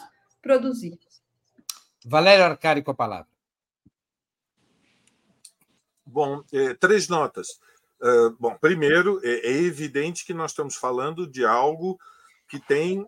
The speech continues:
Speaker 3: uma gravidade histórica, né?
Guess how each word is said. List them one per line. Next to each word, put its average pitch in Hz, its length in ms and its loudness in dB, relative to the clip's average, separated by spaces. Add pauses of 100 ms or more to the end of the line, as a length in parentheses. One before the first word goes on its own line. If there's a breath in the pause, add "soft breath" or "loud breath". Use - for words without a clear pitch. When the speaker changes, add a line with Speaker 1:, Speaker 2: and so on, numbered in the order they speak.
(140)
Speaker 3:
uma 131 720 -4 (160)
gravidade 135 540 4
histórica, - 640 0 (560)
né? 101 240 -8